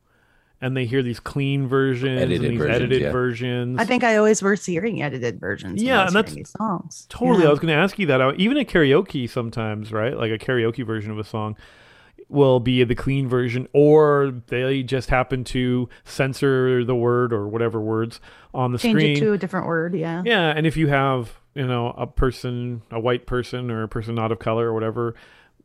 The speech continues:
Speaker 1: singing it, a lot of time people are self-conscious enough, you would hope, that they go, you know, "fella," "neighbor," they just use a different word, or they go, "Eh,"
Speaker 3: Mm-hmm.
Speaker 1: whatever they do.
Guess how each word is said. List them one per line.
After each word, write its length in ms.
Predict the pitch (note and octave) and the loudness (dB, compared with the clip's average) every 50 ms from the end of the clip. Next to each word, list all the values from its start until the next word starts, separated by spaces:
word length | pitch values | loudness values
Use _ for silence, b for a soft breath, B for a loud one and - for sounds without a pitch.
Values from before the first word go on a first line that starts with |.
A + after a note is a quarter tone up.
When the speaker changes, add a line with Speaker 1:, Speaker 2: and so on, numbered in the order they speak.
| _ - - - | _ -20 -20 -20
Speaker 1:
singing 360 | - - - D3 C#3+ C#3 C3+ | -10 -6 -4 -4 -2 -2 -2
it, 180 | B2+ B2 A#2+ A#2 | -2 -4 -4 -2
a 60 | - C#3 | 0 2
lot 160 | D3 C#3+ C#3 | 4 4 4
of 80 | C3+ | 2
time 200 | C3 - C#3 C3 | 0 0 -2 0
people 280 | B2 C3+ C3+ - C3+ C3 | 0 0 -2 0 0 0
are 360 | B2+ B2 A#2+ A#2+ A#2+ A#2+ A2+ - - | 2 2 2 2 0 0 -2 -6 -8
self-conscious 680 | - - F#3 E3+ - - D3 C#3+ C#3 C#3 - - - | 0 2 2 2 2 2 2 2 2 2 0 -2 -4
enough, 400 | B2+ A#2+ A#2+ A#2 G#2+ G2+ G#2+ - | -4 -2 -2 -2 -2 -2 -4 -4
you 80 | - A2+ | -4 -4
would 100 | G#2+ G#2 | -4 -2
hope, 300 | G2+ A2 G#2 F#2+ G#2 - _ _ b b b b b b b _ - | -2 -2 -4 -4 -6 -8 _ _ b b b b b b b _ -8
that 260 | C3+ C3 C3 A#2+ D#3 C#3+ - _ | -6 -4 -4 -6 -8 -12 -20 _
they 160 | C#3+ D3+ D#3 | 2 2 4
go, 260 | C#3+ D3 D3 C#3+ C#3 C#3 C3+ C3 C#3+ D3+ - C3+ B2 C#3 - - _ _ _ _ _ _ | 6 6 6 6 4 2 0 -2 -6 -8 -10 -12 -14 -14 -16 -20 _ _ _ _ _ _
you 100 | C3+ C3+ | 0 0
know, 300 | B2+ B2 A#2+ B2 B2+ B2+ | 2 2 2 2 0 -2
"fella," 560 | A2+ - - D#3 D3 D3 D3 C#3+ C#3+ C#3+ C#3+ C#3+ | -4 0 2 2 4 6 6 6 8 8 6 6
"neighbor," 480 | C3 C3+ C#3+ C#3+ C3 C#3+ C#3 C#3 C#3 | 4 2 2 4 6 6 6 6 6
they 120 | B2+ C#3 C#3 | 4 2 2
just 160 | C3 C3 A#2 C3+ | 0 -2 -2 -2
use 120 | C#3+ B2+ | -2 0
a 40 | B2+ | 2
different 240 | C3+ B2 B2+ B2+ B2 | 2 0 2 2 2
word, 200 | B2+ C3 C3 C3 | 4 4 4 4
or 40 | |
they 100 | A#2+ A#2+ | 4 2
go, 120 | A#2+ B2 B2 | 2 2 0
"Eh," 80 | - D3+ | 0 0
Speaker 3:
Mm-hmm. 360 | D3+ D3 - - G3 F#3 F3+ | 2 2 2 2 2 2 2
Speaker 1:
whatever 340 | - C#3 C3 C3 B2+ C#3 C3+ | 2 4 4 4 4 4 4
they 100 | C3 C3 | 4 2
do. 340 | B2 B2 B2 B2 B2+ B2 | 2 2 2 2 2 2